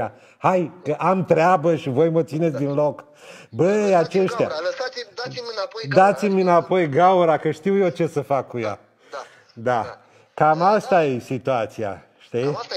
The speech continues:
Speaker 2: iar u-, uimirea e sentimentul care bănuiesc că îl trăiesc toți, uh, nemțenii. Totuși, hai să recapitulăm. În, uh, mai două mii nouăsprezece, uh, cu trei sute de milioane de lei ar fi trebuit reparați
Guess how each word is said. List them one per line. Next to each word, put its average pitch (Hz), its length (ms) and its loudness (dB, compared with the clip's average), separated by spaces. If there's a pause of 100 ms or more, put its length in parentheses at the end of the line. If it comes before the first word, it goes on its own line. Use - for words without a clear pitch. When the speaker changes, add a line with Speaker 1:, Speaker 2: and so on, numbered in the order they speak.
Speaker 2:
iar 147 100 -10
u-, 147 400 -16
uimirea 131 540 0 (920)
e 131 360 -4 (120)
sentimentul 135 460 -8
care 156 260 -2 (320)
bănuiesc 147 460 -8
că 156 120 -8 (640)
îl 139 80 -8
trăiesc 139 360 -8
toți, 165 300 -6
uh, 170 260 0
nemțenii. 180 480 -4 (520)
Totuși, - 460 -6
hai 147 140 0
să 180 360 -4
recapitulăm. 165 680 0 (120)
În, 117 40 -12
uh, 113 400 -6
mai 175 320 2
două 147 260 -4
mii 131 140 -12
nouăsprezece, 170 640 -6
uh, 139 400 -12 (200)
cu 117 180 -16
trei 139 180 -4
sute 185 400 -8
de 151 120 -12
milioane 131 560 -2
de 117 160 -12
lei 123 240 -6
ar 156 120 0
fi 151 140 -14
trebuit 143 420 -12
reparați 151 580 -2